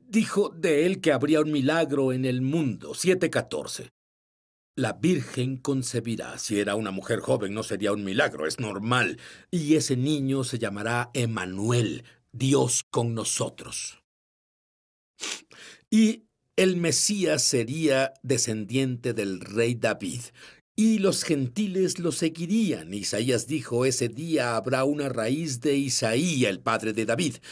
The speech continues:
que será una bandera para las personas, y los gentiles lo buscarán". Bueno, ¿a qué Mesías siguieron los gentiles? A Jesús. <laughs> Está muy claro.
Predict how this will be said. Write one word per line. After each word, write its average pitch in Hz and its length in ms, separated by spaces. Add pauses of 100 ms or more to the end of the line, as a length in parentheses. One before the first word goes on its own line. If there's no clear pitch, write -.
(300)
que 123 120
será 143 300
una 170 240
bandera 135 1000
para 156 220
las 143 140
personas, 104 680 (220)
y 135 100
los 110 180
gentiles 143 720
lo 151 160
buscarán". 160 760 (180)
Bueno, 208 420 (160)
¿a 208 180
qué 220 140
Mesías 202 480
siguieron 165 540
los 160 180
gentiles? 214 720 (120)
A 196 180
Jesús. 107 960
<laughs> 196 540
Está 196 260
muy 180 200
claro. 220 540